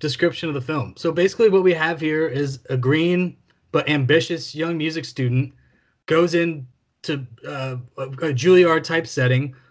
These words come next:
hoping to set the world on fire and become one of the greats. Unfortunately, he runs into a fucking buzzsaw, and his teacher takes him to devastating lows and fucking dizzying highs, to say the least. And it's, this film was about that journey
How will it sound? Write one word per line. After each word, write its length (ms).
hoping 320
to 80
set 200
the 80
world 200
on 180
fire 260
and 80
become 260
one 100
of 40
the 60
greats. 320
Unfortunately, 480
he 60
runs 200
into 140
a 80
fucking 580
buzzsaw, 640
and 440
his 180
teacher 640
takes 280
him 120
to 500
devastating 680
lows 480
and 300
fucking 380
dizzying 440
highs, 380
to 100
say 200
the 60
least. 400
And 140
it's, 300
this 260
film 160
was 120
about 420
that 180
journey 520